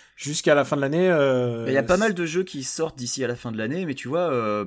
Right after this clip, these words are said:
Speaker 1: Si
Speaker 2: y a
Speaker 1: tu joues aux jeux Nintendo, par exemple, c'est un par mois minimum, quoi. Donc c'est, c'est un peu chargé.
Speaker 2: Mais après, si tu joues à tous les jeux Nintendo, moi, tu vois, j'ai acheté une Switch, mais je sais que Splatoon deux, j'y jouerai pas, par exemple. Donc, euh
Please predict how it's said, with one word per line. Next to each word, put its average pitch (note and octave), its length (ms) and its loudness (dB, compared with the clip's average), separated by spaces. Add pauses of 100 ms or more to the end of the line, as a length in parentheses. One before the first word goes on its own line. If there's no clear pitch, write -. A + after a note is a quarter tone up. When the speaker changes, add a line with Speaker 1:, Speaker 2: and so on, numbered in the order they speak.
(180)
Speaker 1:
Si - 140 -8
Speaker 2:
y - 40 -2
a - 40 -4
Speaker 1:
tu E3 120 -2
joues E3+ 140 4
aux F#3 80 10
jeux E3 140 4
Nintendo, E3 420 2
par E3 160 4
exemple, F3+ 200 0
c'est - 200 -4
un C#3+ 140 2
par C#3+ 180 2
mois D#3 240 0
minimum, D#3+ 500 -2
quoi. A#2+ 220 -8
Donc A#2+ 220 -12
c'est, A2 640 -12
c'est A2+ 160 -14
un - 20 -10
peu E3+ 140 -10
chargé. F3+ 320 -4 (140)
Speaker 2:
Mais G#2 100 -6
après, B2+ 240 -2
si A#2+ 100 -8
tu A2 100 -12
joues B2 140 -8
à G#2+ 60 -2
tous F#3 200 -6
les B2+ 100 0
jeux G#2+ 100 -2
Nintendo, G2+ 440 -4
moi, G#2 140 -6
tu A2 100 -8
vois, C3+ 120 -2
j'ai A#2+ 100 -4
acheté G#2+ 160 -6
une A2 80 -4
Switch, D3 300 -6
mais A2+ 80 -6
je G2+ 100 -8
sais C3 160 -6
que - 80 -10
Splatoon G#2+ 360 -6
deux, B2 120 -6
j'y B2+ 80 -6
jouerai G#2+ 240 -6
pas, G#2+ 140 -4
par F2 160 -8
exemple. F2+ 260 -12 (140)
Donc, F2+ 420 -12
euh E2+ 360 -6